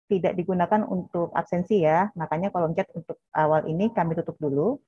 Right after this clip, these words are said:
Nanti untuk absensi, eh, tautannya akan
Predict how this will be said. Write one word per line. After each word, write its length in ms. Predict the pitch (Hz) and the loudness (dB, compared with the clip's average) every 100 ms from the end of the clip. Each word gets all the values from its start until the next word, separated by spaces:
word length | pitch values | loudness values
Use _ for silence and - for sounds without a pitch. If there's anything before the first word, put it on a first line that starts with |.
| _ _ _ _ - | _ _ _ _ -2
Nanti 240 | 185 180 269 | 0 2 0
untuk 320 | 214 214 202 | 0 0 -2
absensi, 800 | - - 175 180 - 208 277 311 | -4 -4 -4 -2 0 2 2 -2
eh, 440 | - 180 175 170 165 | -2 0 2 2 2
tautannya 640 | 180 180 180 175 180 208 | 2 2 0 -2 0 -2
akan 180 | 208 | 0